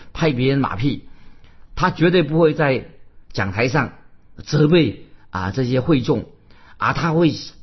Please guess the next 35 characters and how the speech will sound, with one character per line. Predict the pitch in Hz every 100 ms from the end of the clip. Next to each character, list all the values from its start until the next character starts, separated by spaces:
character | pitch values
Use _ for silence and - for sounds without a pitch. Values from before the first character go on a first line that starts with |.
| - -
只 | 165
喜 | 151 117
欢 | 135 147
讨 | - 151
好 | 127 101
人。 | 95 104 - - - - - _ -
那 | 127
么 | 123
他， | 123
而 | - 180
且 | 147 - - -
这 | 185
是 | 135
他 | 139 147
的 | 127
专-， | - 170 165 - - - - - -
专 | 202 190
才 | 180 - 110 -
啊， | 87 -
他 | -
很 | - 127
会 | 135 202 - - - -
做 | 170 143
这 | 151
样 |
的 | 120
事 | 107 127
情。 | - 95 - - - - - -
当 | 135 127
然 | 107 107
他 | 123 127
也 | 107 95
是 | 120
一 | 120
个 | 110 110 104